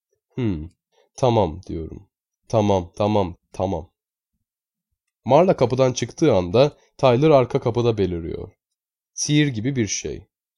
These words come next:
Benim annemle babam bu numarayı beş sene boyunca sergilemişti.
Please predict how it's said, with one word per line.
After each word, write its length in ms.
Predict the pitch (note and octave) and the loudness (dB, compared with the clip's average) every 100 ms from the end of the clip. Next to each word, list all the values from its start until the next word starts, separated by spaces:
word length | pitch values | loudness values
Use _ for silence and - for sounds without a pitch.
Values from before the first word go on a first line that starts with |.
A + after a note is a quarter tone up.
| _ _ C#3 | _ _ 0
Benim 220 | E3+ D#3+ | 4 4
annemle 440 | D3+ D#3+ D#3 C#3+ | 4 4 4 4
babam 300 | C3+ C3 D#3 | 2 4 2
bu 100 | D3 | 2
numarayı 440 | D3 A#2 A2 D3 C#3 | 0 0 0 0 0
beş 160 | D3 | -2
sene 300 | - G#2+ G2 | -2 -4 -4
boyunca 340 | G#2+ G2+ G2 - | -4 -4 -2 -2
sergilemişti. 880 | B2 G#2+ F#2+ F#2 E2 D2+ - - | 0 -2 -2 -8 -8 -12 -18 -20